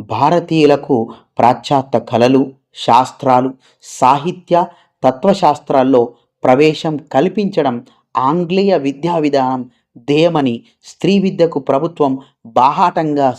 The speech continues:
సహకరిస్తుందని, ఇంగ్లీష్తో పాటు భారతీయ భాషల అధ్యయనానికి కూడా విద్యాలయాల్లో స్థాని-, తగిన స్థానం ఉంటుందని ప్రకటించడం అనున్నది జరిగింది. ప్రభుత్వం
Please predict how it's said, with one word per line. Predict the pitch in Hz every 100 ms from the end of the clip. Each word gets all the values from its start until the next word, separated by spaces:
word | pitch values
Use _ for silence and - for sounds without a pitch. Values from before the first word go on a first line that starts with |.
| -
సహకరిస్తుందని, | 127 151 160 139 - 135 120 117 113 - - -
ఇంగ్లీష్తో | 135 160 180 175 - 156
పాటు | - 131 127 131 127 _ -
భారతీయ | 113 123 139 170 170 160 143
భాషల | 131 127 123 127 127
అధ్యయనానికి | 113 117 160 180 156 135
కూడా | - 127 117 117 _ _
విద్యాలయాల్లో | 120 131 131 156 160 139 123 127 113 - _
స్థాని-, | - - 139 143 160 135
తగిన | 127 131 156 151
స్థానం | - 131 170 180 -
ఉంటుందని | 139 135 123 120 117 113 - _ -
ప్రకటించడం | 113 120 127 113 110 110 113
అనున్నది | 110 110 113 202 - _ _ 117
జరిగింది. | 120 120 113 110 110 127 - - _ _ _ -
ప్రభుత్వం | 110 113 135 135 147 123 120